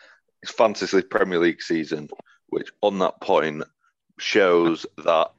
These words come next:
I know absolutely cock all about football, because in these midweek games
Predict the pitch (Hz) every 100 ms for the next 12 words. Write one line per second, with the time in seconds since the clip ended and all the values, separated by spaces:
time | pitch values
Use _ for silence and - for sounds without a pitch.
0 | _ 87 95 90 82 80 - - 85 87
1 | - - 87 85 82 - 76 69 _ _
2 | _ - - 95 - 87 78 78 76 78
3 | - 69 - 67 69 67 _ _ _ _
4 | _ - - 92 87 82 - 104 104 98
5 | 90 92 85 90 - 87 82 80 76 76
6 | -